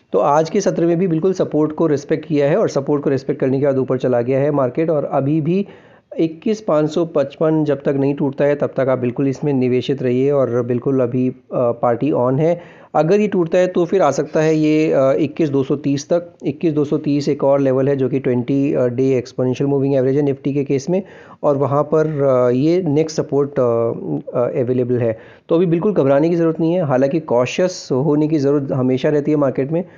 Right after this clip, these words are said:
और वही एक, अ, मे-, मेरा, अ, व्यू पॉइंट है Nifty पर भी। अब अगर हम बात करते हैं Divi's Lab के बारे में, Divi's Lab में क्या लग रहा है मुझे, तो Divi's में आप देखेंगे, ये चार्ट मैं आपके सामने खोलता हूँ, ये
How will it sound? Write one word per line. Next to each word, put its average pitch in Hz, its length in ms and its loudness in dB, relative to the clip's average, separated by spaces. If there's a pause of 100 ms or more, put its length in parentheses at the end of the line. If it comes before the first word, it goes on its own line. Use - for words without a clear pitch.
(240)
और 131 180 2
वही 135 300 2
एक, 139 280 0
अ, 120 280 4
मे-, 123 380 -2
मेरा, 123 340 2
अ, 117 460 0 (100)
व्यू 127 300 0
पॉइंट 123 320 0
है 156 60 2
Nifty 123 340 0
पर 117 180 0
भी। 107 200 -2 (460)
अब 170 140 2
अगर 185 180 4
हम 190 100 0
बात 147 200 2
करते 160 200 0
हैं 160 100 0
Divi's 139 360 0
Lab 139 160 2
के 151 80 0
बारे 127 240 2
में, 139 200 0
Divi's 131 420 0
Lab 135 100 2
में 139 200 0
क्या 131 180 2
लग 127 240 0
रहा 127 100 2
है 135 100 2
मुझे, 139 300 0
तो 143 120 -4
Divi's 131 520 -2
में 147 240 0
आप 127 180 -2
देखेंगे, 127 520 -2 (540)
ये 135 380 0
चार्ट 135 420 -2
मैं 147 80 0
आपके 131 180 -2
सामने 131 240 0
खोलता 120 300 -2
हूँ, 160 120 -2
ये 131 360 -2